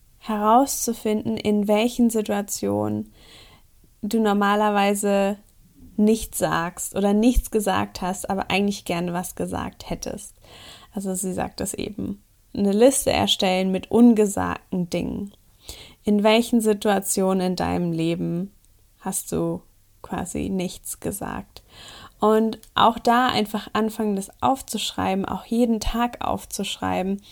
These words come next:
um dir wirklich bewusst zu machen, so wie oft macht irgendjemand einen blöden Kommentar, vielleicht macht auch jemand, weiß ich nicht, einen rassistischen Kommentar und du hast das Gefühl, ich hätte eigentlich was sagen sollen, aber du wolltest dich mit der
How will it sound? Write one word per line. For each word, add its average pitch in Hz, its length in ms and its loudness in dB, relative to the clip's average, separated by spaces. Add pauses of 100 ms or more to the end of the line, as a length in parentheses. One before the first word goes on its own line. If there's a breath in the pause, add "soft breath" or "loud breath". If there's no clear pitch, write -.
(460 loud breath)
um 226 200 2
dir 226 180 4
wirklich 226 400 -2
bewusst 220 520 2
zu 208 120 0
machen, 196 600 0 (260 loud breath)
so 196 280 0
wie 220 280 2
oft - 480 2 (280)
macht - 360 -2
irgendjemand 214 560 2
einen 202 100 0
blöden 190 400 0
Kommentar, 185 880 -2
vielleicht 196 380 -4
macht 196 220 -4
auch 196 100 -6
jemand, 202 360 -2 (340 loud breath)
weiß 202 160 -2
ich 208 140 -4
nicht, 202 160 0
einen 220 100 0
rassistischen 214 720 0
Kommentar 196 760 0
und 196 120 0
du 190 80 -2
hast 196 160 -4
das - 160 -6
Gefühl, - 220 -8
ich 196 140 -6
hätte 185 180 -4
eigentlich - 200 -8
was 196 180 -4
sagen 208 360 2
sollen, 190 420 0 (400 loud breath)
aber 190 180 0
du 185 140 -2
wolltest 190 440 0
dich 196 120 -6
mit 185 240 0
der 170 320 0